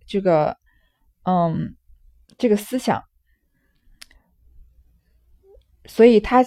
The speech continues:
膝下只有一个女儿，才三岁，可以，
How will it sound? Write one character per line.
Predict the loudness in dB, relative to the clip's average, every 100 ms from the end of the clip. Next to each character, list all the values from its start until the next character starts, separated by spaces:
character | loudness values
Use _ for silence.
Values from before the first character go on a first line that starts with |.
| _
膝 | -10 -8
下 | 0 0
只 | 2
有 | 2
一 | 2 2
个 | 2
女 | 2
儿， | 0 -4
才 | -4 -8
三 | 0 0 2
岁， | 0
可 | -2 0
以， | -2 -2